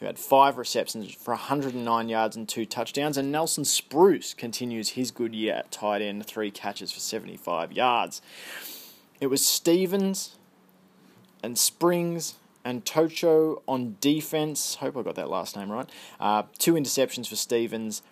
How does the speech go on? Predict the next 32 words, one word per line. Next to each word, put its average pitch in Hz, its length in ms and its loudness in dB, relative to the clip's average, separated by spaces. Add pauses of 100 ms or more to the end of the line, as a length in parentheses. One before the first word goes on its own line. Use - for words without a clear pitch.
(100)
one 131 320 4
for 123 120 -10
Springs 117 480 -4
and 104 180 -6
one 123 220 -2
for 113 120 -8 (140)
Tocho. 127 920 0 (200)
Tocho. - 640 -4 (1600)
And 104 100 -10
he 120 160 -2
also 113 260 0
had 104 160 -2
a 92 40 -6
forced 101 340 -4
fumble. 101 440 -4 (760)
As 131 200 0
they 131 200 4
laid 139 320 4
the 127 80 -2
hurt 131 340 2
on 123 400 0 (440)
Cardale 175 380 6
Jones, 147 440 0
and 135 220 -6 (300)
Jones 156 320 2
sort 135 140 0
of 123 60 0
laid 123 260 4
the 117 60 -4
hurt 120 260 0
on 120 80 -4
himself 123 600 2